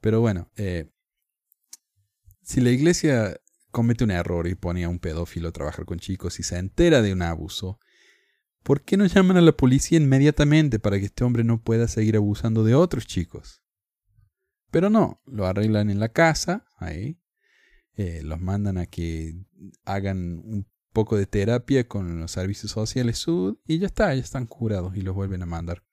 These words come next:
a trabajar con chicos. Increíble.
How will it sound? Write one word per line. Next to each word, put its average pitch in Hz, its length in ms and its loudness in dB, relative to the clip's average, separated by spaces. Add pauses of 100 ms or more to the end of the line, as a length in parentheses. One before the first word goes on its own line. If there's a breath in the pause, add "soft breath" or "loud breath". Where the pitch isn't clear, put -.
a - 80 -14
trabajar 95 380 -12
con 90 140 -12
chicos. - 320 -20 (1300 soft breath)
Increíble. 98 800 -2